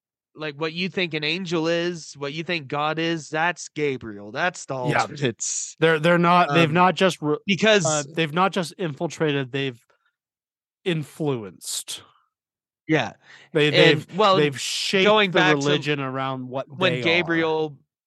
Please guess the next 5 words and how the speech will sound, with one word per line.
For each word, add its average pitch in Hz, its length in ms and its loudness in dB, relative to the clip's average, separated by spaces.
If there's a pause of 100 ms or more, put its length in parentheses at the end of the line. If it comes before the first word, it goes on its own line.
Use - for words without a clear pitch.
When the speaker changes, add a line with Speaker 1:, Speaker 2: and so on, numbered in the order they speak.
(600)
Speaker 1:
when 160 140 -4
Gabriel 156 440 -2
just 131 440 -14
changed 143 480 -2
history, 123 680 -6